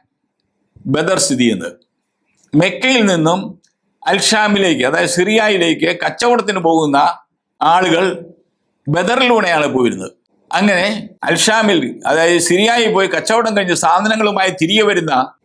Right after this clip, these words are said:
ഖുറേഷി ഗോത്രക്കാരെ ആക്രമിക്കുന്നതിന് വേണ്ടി മുഹമ്മദും സംഘവും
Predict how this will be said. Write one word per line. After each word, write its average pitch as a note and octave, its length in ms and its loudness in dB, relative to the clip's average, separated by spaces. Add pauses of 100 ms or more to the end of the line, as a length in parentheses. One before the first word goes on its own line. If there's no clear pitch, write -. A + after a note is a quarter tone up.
(120)
ഖുറേഷി G#3+ 400 2
ഗോത്രക്കാരെ E3 640 0 (680)
ആക്രമിക്കുന്നതിന് F3+ 720 0
വേണ്ടി F3 140 2
മുഹമ്മദും F3 480 2
സംഘവും D#3+ 580 0